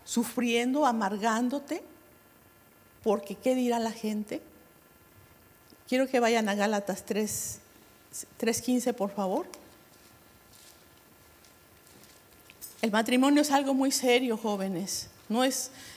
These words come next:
no es cualquier cosa, no es casarme ahorita y aventar la toalla al, al año, a los seis meses, a los dos años.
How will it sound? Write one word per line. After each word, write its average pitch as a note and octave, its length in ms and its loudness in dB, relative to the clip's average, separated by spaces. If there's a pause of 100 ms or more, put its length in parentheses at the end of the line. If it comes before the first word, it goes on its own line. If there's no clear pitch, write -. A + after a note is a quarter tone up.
no A#3 160 2
es B3+ 160 2
cualquier A#3+ 480 2
cosa, A3 400 2
no A3+ 140 2
es A#3+ 100 2
casarme A#3 480 2
ahorita G#3+ 480 2
y G3+ 80 2
aventar G3 440 0
la G3+ 120 0
toalla G3 380 0
al, E3 180 -4 (340)
al G3 220 0
año, G3 400 4
a F3+ 60 0
los F#3 80 -4
seis G3 240 -2
meses, F#3 440 -2
a F3+ 80 -2
los E3 340 -4
dos F3+ 280 -4
años. F#3 480 0